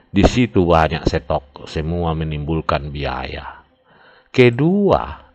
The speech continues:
adanya tekanan dari para pesaing. Ketiga, harapan-harapan dari pelanggan.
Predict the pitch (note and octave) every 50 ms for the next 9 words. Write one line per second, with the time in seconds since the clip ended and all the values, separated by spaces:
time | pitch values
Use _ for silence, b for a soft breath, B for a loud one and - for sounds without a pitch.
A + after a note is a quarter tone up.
0 | _ - G2 G2 F#2 F2+ F2+ F2 E2+ E2+ E2 F2 E2 - - E2+ D#2 - - D#2
1 | D2+ D2+ D#2 D2+ D2+ D#2 D2+ D2+ C#2+ D#2+ C#2+ - D2+ D2+ D2+ D2+ - - D2 -
2 | - D#2 D2+ C#2+ C#2 C#2+ D#2 G2 A#2 C3+ C#3+ - _ _ _ _ _ _ _ _
3 | b b b b b b b b b - - G2+ F#2 D#2+ - - G#2 G#2+ A2 A2+
4 | B2 A#2+ A#2 G#2 G#2 G2 F#2+ F#2+ F#2+ A2 G#2 - A#2+ A#2+ A2 G#2 G#2+ G#2+ G#2+ A2
5 | - G#2+ A2 G#2+ G#2 G#2 G#2+ G2+ - G2+ G2+ G#2+ G#2+ G#2 G#2 A2 G#2+ G#2+ G2 G2+
6 | G2+ A#2+ C3+ D3